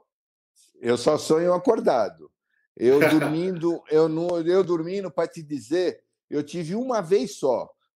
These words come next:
Speaker 1: por causa da minha mãe, né? Que eu me preocupei muito em saber que a minha mãe tava no jogo, a minha mãe nunca foi, né? E, eh, e no fim foi a mãe, a família de todos os jogadores que estiveram presente.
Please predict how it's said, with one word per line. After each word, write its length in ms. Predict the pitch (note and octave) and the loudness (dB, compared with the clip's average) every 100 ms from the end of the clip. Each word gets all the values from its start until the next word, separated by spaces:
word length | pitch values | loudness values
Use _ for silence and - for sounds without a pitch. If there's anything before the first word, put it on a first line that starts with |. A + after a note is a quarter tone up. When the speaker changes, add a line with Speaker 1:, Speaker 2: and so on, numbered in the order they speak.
| - | -10
Speaker 1:
por 140 | C3+ | -8
causa 300 | - D#3 D3+ | -2 -2 -2
da 160 | D#3 E3 | -2 -4
minha 260 | F3 F#3+ | -2 -4
mãe, 300 | F#3 E3+ D#3 | -2 -2 -4
né? 240 | C3+ D3 D#3 _ _ _ | -4 -6 -6 _ _ _
Que 80 | - | -4
eu 60 | D3+ | -4
me 100 | D#3 | -4
preocupei 520 | D#3 E3+ - - E3+ | -4 -6 -6 -2 -2
muito 800 | C3+ E3 G3 F3+ - C#3 C3+ A#2+ | 0 -4 -4 -4 -6 -6 -6 -6
em 100 | A#2 | -10
saber 440 | - B2 G#2 E3 | -8 -8 -2 -2
que 100 | D#3+ | -2
a 40 | C3+ | -4
minha 140 | A#2+ | -4
mãe 220 | A#2+ C#3+ | -4 -6
tava 260 | C3 B2+ A#2+ | -4 -2 -2
no 120 | A#2 | -4
jogo, 480 | G2 A#2+ F3 E3+ A#2+ | -6 2 4 4 2
a 40 | |
minha 140 | A#2+ A#2+ | -2 -2
mãe 140 | C#3+ | -4
nunca 240 | D3+ D3+ C3 | -6 -4 -4
foi, 340 | - D#3+ F#3+ | 0 2 2
né? 220 | C3 E3 - _ _ _ - | 0 -4 -6 _ _ _ -4
E, 220 | C3+ C#3+ | 2 4
eh, 260 | C3+ B2+ B2+ | 4 2 -4
e 60 | |
no 160 | B2+ B2 | -8 -8
fim 320 | - D3 E3+ | -8 -8 -8
foi 200 | - C#3+ | -2 0
a 100 | A#2+ | 0
mãe, 340 | A2+ D3+ D#3 | -2 -4 -4
a 140 | B2 A2 | -4 -4
família 400 | - A#2+ D3 D3+ | -4 -4 -4 -6
de 100 | G#3 | -8
todos 320 | - E3 C3+ | -8 -8 -8
os 140 | B2+ | -10
jogadores 640 | A2+ B2+ A2 G2+ A#2+ C#3+ B2 | -4 0 0 0 0 0 -2
que 40 | |
estiveram 380 | - A2 A2+ A2 | -12 -4 -2 -2
presente. 800 | G#2+ A2 G2 B2 F3 F3 - - | -6 -8 -4 -4 -4 -6 -14 -20